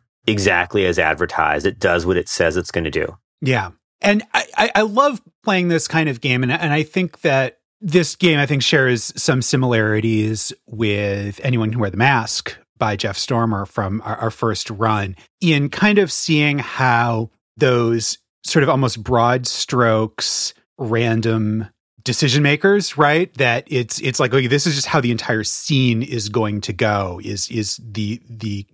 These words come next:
Speaker 2: it's very coarse grained.
Speaker 1: Yeah.
Speaker 2: Can still get you to a satisfying story. I think we have some of, like, the, the human pattern matching in this. Uh, I think we had some wonderful kind of, uh,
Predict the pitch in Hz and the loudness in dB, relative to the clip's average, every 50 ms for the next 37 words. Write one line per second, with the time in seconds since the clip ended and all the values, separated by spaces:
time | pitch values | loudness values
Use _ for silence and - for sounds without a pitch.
0 | _ - 151 117 104 107 139 151 156 143 - - - 131 123 104 - - - - | _ -16 -14 -10 -4 2 4 4 4 2 -2 -6 -4 -4 -4 -4 -4 -8 -10 -8
1 | 113 107 107 101 95 95 90 90 _ _ - - 123 123 117 107 101 101 - _ | -8 -8 -6 -8 -10 -12 -16 -20 _ _ -6 0 2 4 4 4 2 -2 -6 _
2 | _ _ _ _ - - - 185 175 160 - - - - - 233 240 240 233 233 | _ _ _ _ -10 -2 0 2 2 2 2 0 -2 2 4 4 4 4 4 2
3 | 233 226 226 - _ _ _ - 180 170 185 208 - - 135 131 160 156 147 - | 2 2 0 -4 _ _ _ 0 2 2 2 2 -2 -6 -4 0 0 0 0 0
4 | - - 170 143 139 135 131 - 160 139 131 135 127 - - 135 120 117 117 - | -2 0 2 2 2 2 2 2 2 2 2 2 0 0 2 2 2 2 0 -2
5 | - - 117 104 104 104 117 127 170 156 175 151 156 165 151 - 190 170 156 151 | 0 0 2 2 2 2 2 2 2 2 4 4 4 2 2 2 2 2 4 2
6 | 147 135 - 151 147 160 139 117 135 135 - - 185 156 151 147 143 131 - - | 2 2 0 -2 -2 -2 -4 -4 -4 -4 0 2 2 4 4 2 2 0 -4 0
7 | - 135 131 139 135 127 123 117 113 110 - - - 127 117 113 107 101 - - | 0 2 2 2 2 2 2 2 0 0 -2 -2 -2 0 0 0 -2 -4 -8 -14
8 | _ - - 139 131 123 120 113 110 110 110 113 - - - - - - - _ | _ -4 -2 0 0 2 2 0 0 0 0 -2 -2 -4 -4 -6 -8 -12 -20 _
9 | _ - 147 139 139 147 143 143 - 156 127 151 151 143 131 143 131 123 - - | _ 2 2 2 4 2 2 2 0 0 0 2 2 2 2 2 0 0 0 0
10 | 147 131 120 120 120 123 147 - _ _ - - 123 117 117 113 131 120 107 - | 2 2 2 2 0 -2 -4 -6 _ _ -2 0 0 0 2 2 2 2 0 -2
11 | - - 123 117 117 113 110 110 110 110 113 107 _ - _ _ _ _ - - | -4 0 0 2 2 2 2 2 0 0 -2 -4 _ -14 _ _ _ _ -6 -2
12 | - 143 127 120 120 113 107 92 - - 113 113 107 104 | 0 2 2 2 2 0 0 -2 -2 -2 0 0 0 -2